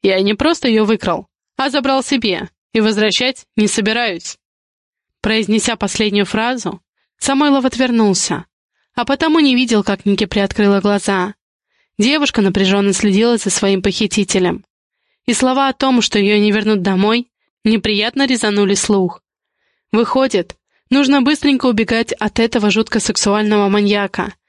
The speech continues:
который стал ее первым мужчиной. Вдруг Самойлову что-то еще взбредет в голову. Ян вышел из комнаты, о чем-то негромко разговаривая по телефону с неизвестным абонентом.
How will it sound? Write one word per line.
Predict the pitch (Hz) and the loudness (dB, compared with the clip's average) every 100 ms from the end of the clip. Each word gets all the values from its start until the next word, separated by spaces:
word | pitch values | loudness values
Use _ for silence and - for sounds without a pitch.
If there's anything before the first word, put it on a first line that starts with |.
| _ _ | _ _
который | - 262 262 247 | -4 0 0 0
стал | - 269 | 0 2
ее | 233 202 | 2 2
первым | 214 208 202 | 2 2 2
мужчиной. | 202 202 - 220 190 180 185 _ _ _ _ _ | 2 2 0 2 2 0 -2 _ _ _ _ _
Вдруг | 220 311 339 | 0 2 0
Самойлову | 247 220 254 240 196 | 0 0 2 2 0
что-то | 190 240 233 | 0 -2 0
еще | 220 - 220 202 _ - | 0 0 0 -2 _ -10
взбредет | 196 208 208 214 208 | -4 0 0 0 0
в | |
голову. | 196 208 196 185 180 - _ _ _ _ _ _ | 2 2 2 0 -4 -8 _ _ _ _ _ _
Ян | - 302 311 | -2 0 2
вышел | 240 - 202 | 0 2 2
из | 196 | 0
комнаты, | - 240 262 226 - 202 - _ _ _ | 0 0 2 0 0 -4 -4 _ _ _
о | - 240 | -6 -4
чем-то | 349 339 302 | 0 0 2
негромко | 226 202 240 254 214 | 0 2 0 0 0
разговаривая | 185 202 208 208 202 202 | 0 0 0 0 0 0
по | 214 | -2
телефону | - 202 202 233 254 247 | 0 0 0 0 2 2
с | - | 0
неизвестным | 208 202 208 202 208 202 | 2 2 2 0 0 0
абонентом. | 196 208 202 196 185 170 190 | 0 0 2 2 0 -4 -8